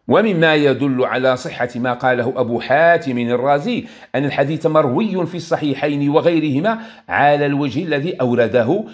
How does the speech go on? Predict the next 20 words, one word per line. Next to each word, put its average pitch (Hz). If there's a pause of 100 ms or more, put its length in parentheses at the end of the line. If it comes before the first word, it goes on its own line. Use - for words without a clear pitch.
(160)
من 131
حديث 120 (280)
أبي 131
هريرة 117
رضي 101
الله 101
عنه، 110 (180)
وقد -
أخرجه 127
البخاري 107
في 107
الصحيح، 90 (260)
وكذلك 120
الإمام 113
مسلم 113 (200)
في 127
صحيحه 120
في 117
كتاب 113 (260)
المساجد. 98